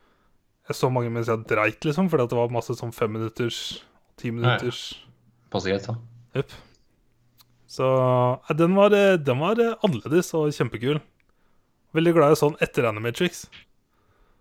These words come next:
Speaker 1: For at jeg hadde jo aldri sett Animatrix, hadde ikke noe forhold til en sånn samling med kortfilmer.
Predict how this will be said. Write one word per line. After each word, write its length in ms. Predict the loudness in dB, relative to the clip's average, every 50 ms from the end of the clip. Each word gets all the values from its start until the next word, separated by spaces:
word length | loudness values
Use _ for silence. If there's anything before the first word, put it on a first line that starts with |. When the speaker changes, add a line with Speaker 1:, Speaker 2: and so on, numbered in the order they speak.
| _ _ _ _ _ _
Speaker 1:
For 140 | _ -4
at 60 | 0 2
jeg 80 | 2 2
hadde 140 | 2 2
jo 100 | 2 2
aldri 200 | 2 2 0 -2
sett 300 | -4 -4 -8 -10 _ _ -14 -12
Animatrix, 440 | -8 -8 -6 -6 -6 -6 -6 -4 -4
hadde 120 | -2 -2 -4
ikke 80 | -4 -6
noe 80 | -4
forhold 260 | -2 -2 -2 0 -2
til 140 | -2 -4 -4 -4
en 80 | -4
sånn 200 | -6 -8 -10 -10 -12
samling 500 | _ -8 -4 -4 -4 -2 -4 -6 -8 -8
med 160 | -8 -8 -8 -10 _ _ _ _ _ _ _ _ _ _
kortfilmer. 460 | -6 -6 -6 -4 -6 -6 -4 -6 -6